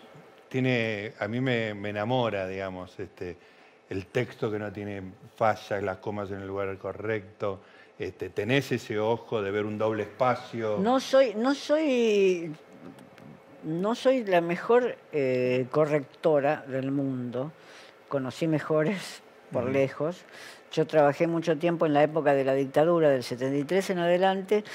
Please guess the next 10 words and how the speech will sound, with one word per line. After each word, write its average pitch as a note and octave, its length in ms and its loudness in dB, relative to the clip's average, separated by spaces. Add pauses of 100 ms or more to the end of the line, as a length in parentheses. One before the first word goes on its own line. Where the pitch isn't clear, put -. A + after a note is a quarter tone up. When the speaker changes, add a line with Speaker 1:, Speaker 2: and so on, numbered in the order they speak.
(220)
Speaker 2:
Yo F3 140 0
trabajé D#3+ 320 2
mucho F3+ 300 -2
tiempo, F3+ 320 0
me F3 100 2
guareció E3+ 800 4
en D3+ 120 -2
su D3+ 180 -8
casa, F3 500 0 (140)
eh, B2+ 200 -2